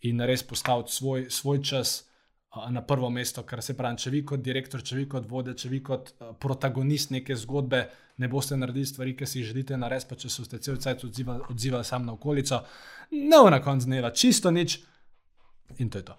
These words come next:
Šesta stvar, vem, bonus, rekel sem, da v pet stvari, zdaj bo pač šest.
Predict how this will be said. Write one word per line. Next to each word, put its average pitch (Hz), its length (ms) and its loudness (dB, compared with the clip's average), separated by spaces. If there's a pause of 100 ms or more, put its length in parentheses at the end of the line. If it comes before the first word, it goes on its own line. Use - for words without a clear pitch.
(140)
Šesta 269 640 4
stvar, 156 320 -2 (400)
vem, 139 260 8
bonus, 139 380 2
rekel 131 200 0
sem, 117 160 -6
da 110 40 -8
v 101 80 -12
pet 135 200 -2
stvari, 123 280 -4
zdaj 110 220 -8
bo 104 100 -10
pač - 320 -12
šest. - 480 2